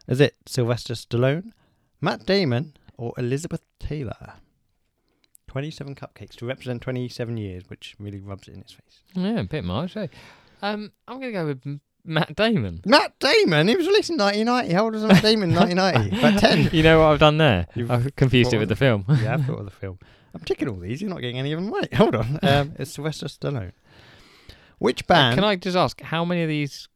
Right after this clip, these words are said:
Speaker 2: questions are actually true?
Speaker 1: I couldn't find out a lot of our
Speaker 2: Okay,
Speaker 1: okay,
Speaker 2: yeah.
Speaker 1: so just some you might have to pinch of salt 'em.
Speaker 2: All right. Spice Girls.
Speaker 1: <laughs>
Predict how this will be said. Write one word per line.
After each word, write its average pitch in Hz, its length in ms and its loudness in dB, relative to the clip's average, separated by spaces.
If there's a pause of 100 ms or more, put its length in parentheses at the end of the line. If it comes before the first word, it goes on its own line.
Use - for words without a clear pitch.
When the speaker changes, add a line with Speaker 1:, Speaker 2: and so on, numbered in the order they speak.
Speaker 2:
questions 127 320 -6
are - 20 -2
actually 120 220 -4
true? 95 300 -4 (420)
Speaker 1:
I - 120 -16
couldn't 247 220 2
find 202 220 -2
out 165 100 -2
a - 20 -2
lot 151 200 2
of 107 160 -8
our 110 320 -2
Speaker 2:
Okay, 107 180 -4
Speaker 1:
okay, 95 380 -6
Speaker 2:
yeah. 90 60 -12
Speaker 1:
so 127 140 -4
just 208 200 -4 (260)
some 214 280 0
you 190 80 2
might 180 100 2
have 151 120 2
to 139 300 2 (360)
pinch 156 220 -2
of - 80 -12
salt - 240 -6
'em. 98 120 -8
Speaker 2:
All 117 120 -8
right. - 200 -14
Spice 143 320 2
Girls. 82 260 -6 (120)
Speaker 1:
<laughs> - 100 -20